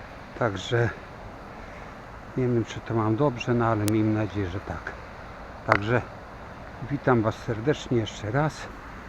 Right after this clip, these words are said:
Wyszedłem w końcu coś pozbierać. Tutaj takie drobne już.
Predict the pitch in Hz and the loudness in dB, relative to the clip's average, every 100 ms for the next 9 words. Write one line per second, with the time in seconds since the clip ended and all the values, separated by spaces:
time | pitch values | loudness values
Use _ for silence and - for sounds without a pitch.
0 | - - - 151 - 131 131 110 - 127 | -14 -12 -4 -2 -2 -2 -2 -4 -2 -2
1 | 120 - 127 131 - - 117 - - - | -2 -6 -8 -6 -6 -4 -4 -4 -8 -8
2 | - 156 214 190 185 175 - - - - | 0 4 8 8 10 8 6 -6 -8 -12
3 | - - - - - - - 156 - 131 | -12 -12 -12 -12 -10 -10 -8 -4 2 2
4 | - 120 - 113 127 113 113 113 107 | 4 0 0 0 2 2 4 4 4